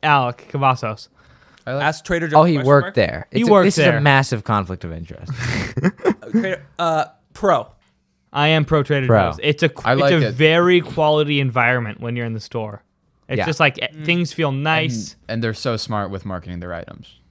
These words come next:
Speaker 1: Yeah, they market 'em well.
Speaker 4: I
Speaker 3: Good
Speaker 4: mean, Sc-,
Speaker 3: deals.
Speaker 4: Scandinavian swimmers. You guys ever had that?
Speaker 2: Well,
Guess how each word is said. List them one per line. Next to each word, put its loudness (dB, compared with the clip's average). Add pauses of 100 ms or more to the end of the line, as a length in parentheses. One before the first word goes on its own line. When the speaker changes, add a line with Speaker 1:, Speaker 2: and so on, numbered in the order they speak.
(160)
Speaker 1:
Yeah, -6
they -8
market -4
'em -2
well. 2
Speaker 4:
I -4
Speaker 3:
Good -2
Speaker 4:
mean, -2
Sc-, -4
Speaker 3:
deals. -2
Speaker 4:
Scandinavian 6
swimmers. -4
You -8
guys -4
ever -8
had -6
that? -4
Speaker 2:
Well, 2